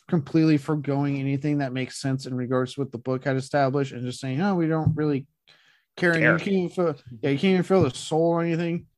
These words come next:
Speaker 1: I, I, I get it. And based off what you're telling me, how the book goes and how, what they did here for changes, it,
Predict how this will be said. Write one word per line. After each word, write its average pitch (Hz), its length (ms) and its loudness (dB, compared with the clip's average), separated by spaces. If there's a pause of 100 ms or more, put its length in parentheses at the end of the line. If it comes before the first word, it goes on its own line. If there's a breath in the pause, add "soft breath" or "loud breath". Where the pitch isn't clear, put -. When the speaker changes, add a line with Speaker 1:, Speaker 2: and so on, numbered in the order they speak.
(500)
Speaker 1:
I, 160 200 2
I, 151 420 4
I 160 60 4
get 143 200 0
it. 120 240 -4
And 139 200 -2
based 156 260 4
off 156 120 2
what 165 60 0
you're 143 80 0
telling 156 180 -2
me, 147 60 0
how 151 80 2
the 131 140 -2
book 156 260 -4
goes 170 600 -2 (380)
and 135 100 -8
how, 131 80 -4
what 143 200 -2
they 143 140 4
did 131 200 0
here 143 220 0
for 160 140 -8
changes, 165 720 -2
it, 127 160 -8